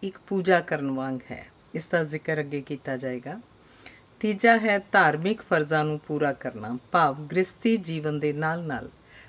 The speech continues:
ਆਪਣਾ ਆਤਮਿਕ ਵਿਕਾਸ ਵੀ ਕਰਨਾ। ਇਉਂ ਆਦਮੀ ਤੇ ਔਰਤ ਦਰਮਿਆਨ ਇਹ ਪਵਿੱਤਰ ਬੰਧਨ ਸਮਾਜਿਕ ਹੀ ਨਹੀਂ, ਧਾਰਮਿਕ ਬੰਧਨ ਵੀ ਹੈ। ਹਿੰਦੂ ਧਰਮ ਵਿੱਚ ਵਿਆਹ ਨੂੰ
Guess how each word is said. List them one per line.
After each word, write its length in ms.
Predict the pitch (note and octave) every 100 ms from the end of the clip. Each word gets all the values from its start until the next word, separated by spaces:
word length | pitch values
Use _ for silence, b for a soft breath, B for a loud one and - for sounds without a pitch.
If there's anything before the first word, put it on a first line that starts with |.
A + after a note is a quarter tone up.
| -
ਆਪਣਾ 420 | E3 - D#3+ D3 C#3+ - E3+
ਆਤਮਿਕ 640 | F3 F#3 - G3+ G#3+ -
ਵਿਕਾਸ 600 | D#3+ D3+ - D3+ D3 -
ਵੀ 260 | D3 E3+ F#3+
ਕਰਨਾ। 360 | - - A2 - - - - _ b b b b B3+
ਇਉਂ 380 | A3+ A#3 A#3+ A#3 -
ਆਦਮੀ 440 | E3+ F3 G3 G#3+
ਤੇ 200 | G#3+ F#3+
ਔਰਤ 260 | D#3+ D#3 E3+
ਦਰਮਿਆਨ 760 | D#3+ D#3+ D3+ D#3+ D#3 B2 B2+ - _ _ _ _ -
ਇਹ 100 | F#3+
ਪਵਿੱਤਰ 600 | F#3+ F#3 F#3+ - - A3
ਬੰਧਨ 480 | F3+ F#3 F#3 F#3 F#3
ਸਮਾਜਿਕ 760 | - - F3+ D#3+ D#3+ D#3 G#3+ - - - F#3+
ਹੀ 120 | G#3
ਨਹੀਂ, 300 | G3+ F#3 B2+ A#2+ - B B B - -
ਧਾਰਮਿਕ 500 | G3 E3 C3 F3 E3+
ਬੰਧਨ 400 | E3 E3+ E3 D#3
ਵੀ 180 | D3 D3+ -
ਹੈ। 280 | - - _ _ b b b b -
ਹਿੰਦੂ 340 | G#3 A3+ C4
ਧਰਮ 300 | B3+ A3 E3
ਵਿੱਚ 240 | E3 E3 -
ਵਿਆਹ 280 | E3 E3+ F3
ਨੂੰ 220 | E3+